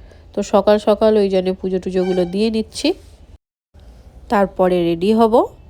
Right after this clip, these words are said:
আর তারপরে বেরোবো। গলার অবস্থা আমার খুবই খারাপ। এখন যখন আমি তোমাদের ভয়েস ওভারটা দিচ্ছি তখন গলার অবস্থা প্রচণ্ড খারাপ এবং আমার প্রত্যেক দিন সন্ধ্যের পরে এইরকম গলার কন্ডিশন হয়ে যাচ্ছে।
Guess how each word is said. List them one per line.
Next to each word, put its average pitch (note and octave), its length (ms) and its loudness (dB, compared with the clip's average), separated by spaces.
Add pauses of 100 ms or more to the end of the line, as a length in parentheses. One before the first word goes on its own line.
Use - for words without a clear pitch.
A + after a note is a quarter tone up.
(220)
আর F#3+ 80 -8
তারপরে F#3 460 -2
বেরোবো। F#3+ 440 0 (880)
গলার G3+ 320 6
অবস্থা A3 440 0
আমার G3+ 360 -2
খুবই A3 380 -2
খারাপ। F3+ 400 -2 (200)
এখন F#3 260 -8
যখন F#3 300 -4
আমি F3 240 -4
তোমাদের F3 420 -4
ভয়েস F3 320 -4
ওভারটা F#3+ 320 -2
দিচ্ছি F#3+ 440 -8
তখন F3 360 -6
গলার E3+ 280 -2
অবস্থা E3+ 340 -4
প্রচণ্ড E3+ 520 -8
খারাপ F3 380 -4
এবং E3+ 340 -4
আমার F3 220 -6
প্রত্যেক G#3 520 -6
দিন A3 140 -6
সন্ধ্যের F#3+ 420 -6
পরে F3+ 320 -4
এইরকম E3+ 360 -6
গলার E3 300 -4
কন্ডিশন E3+ 560 -8
হয়ে E3+ 260 -4
যাচ্ছে। F3+ 400 -6